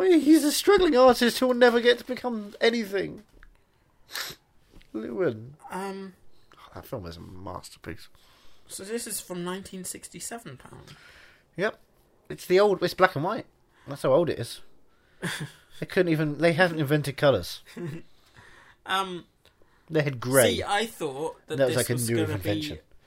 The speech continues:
Speaker 2: I thought this was gonna be a, um, a documentary on his life.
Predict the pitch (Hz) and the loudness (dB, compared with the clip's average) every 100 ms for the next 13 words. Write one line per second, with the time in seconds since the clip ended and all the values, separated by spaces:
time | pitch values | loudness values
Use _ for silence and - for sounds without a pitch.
0 | - 156 185 156 - 156 - 156 135 151 | -14 -10 -10 -8 -8 -10 -12 -12 -10 -10
1 | 143 139 131 131 135 135 131 131 131 127 | -10 -12 -12 -12 -12 -12 -14 -14 -14 -16
2 | 135 - _ _ _ _ _ _ _ _ | -18 -20 _ _ _ _ _ _ _ _
3 | _ - 131 131 143 143 139 131 127 143 | _ -14 -12 -10 -12 -12 -14 -12 -12 -10
4 | 156 - - - | -12 -12 -18 -20